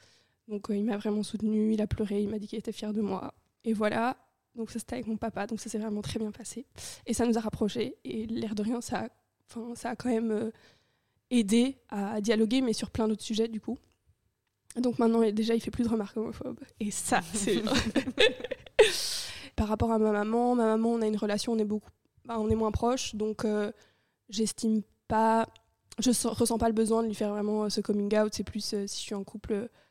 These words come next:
si je suis pas dans une relation hétérosexuelle, bah, je lui présenterai la personne avec qui je suis, et puis, et puis voilà, quoi. Mais c'est vrai que le fait qu'elle soit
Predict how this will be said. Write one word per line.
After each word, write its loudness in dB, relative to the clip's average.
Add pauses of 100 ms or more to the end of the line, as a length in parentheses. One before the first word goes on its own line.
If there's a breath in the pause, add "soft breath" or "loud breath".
(160 soft breath)
si -10
je -4
suis -4
pas 6
dans 6
une 4
relation 2
hétérosexuelle, 0
bah, 0
je -6
lui -8
présenterai -2
la -10
personne -6
avec -4
qui -12
je -10
suis, -4
et -8
puis, -14 (120)
et -8
puis -10
voilà, -6
quoi. -16 (160)
Mais -12
c'est -4
vrai -2
que -6
le -2
fait -6
qu'elle -6
soit -4